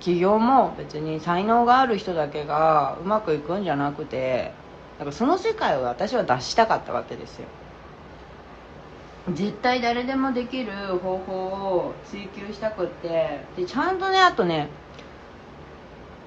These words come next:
ビジネスしようって。波動を上げたらお金が入ってきた。だから別に自分はビジネスしてるつもりありませんじゃなくて、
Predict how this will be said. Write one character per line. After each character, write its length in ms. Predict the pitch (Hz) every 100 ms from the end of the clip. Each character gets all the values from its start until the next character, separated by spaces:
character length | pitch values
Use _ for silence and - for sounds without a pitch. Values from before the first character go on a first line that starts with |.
| - -
ビ 100 | 302
ジ 140 | 381
ネ 140 | 330
ス 160 | 220 160
し 160 | 147 151
よ 180 | 160
う 80 | 185
っ 60 | -
て。 140 | 135 - - - - - - - - - - - - - - - - - - - - - - - - - - - -
波 120 | 208
動 180 | 247 262
を 40 |
上 140 | 262 254
げ 120 | 254
た 160 | 254
ら 100 | 208
お 80 | 180
金 260 | 180 208 208
が 140 | 202
入 200 | 214 214
っ 20 | 208
て 160 | 170
き 120 | -
た。 360 | - 170 147 131
だ 120 | 208 208
か 100 | 175
ら 80 |
別 260 | 160 170 185
に 120 | 190
自 160 | 180 180
分 140 | 196
は 100 | 202
ビ 160 | 180 208
ジ 80 | 196
ネ 100 | 185
ス 160 | 175
し 80 | 175
て 160 | 185 175
る 100 | 175
つ 120 | 190
も 160 | 180
り 80 | 175
あ 100 | 165
り 80 | 180
ま 160 | 185 190
せ 160 | 196
ん 80 | 190
じ 60 | 170
ゃ 40 |
な 120 | 165
く 100 | -
て、 400 | - 156 147 123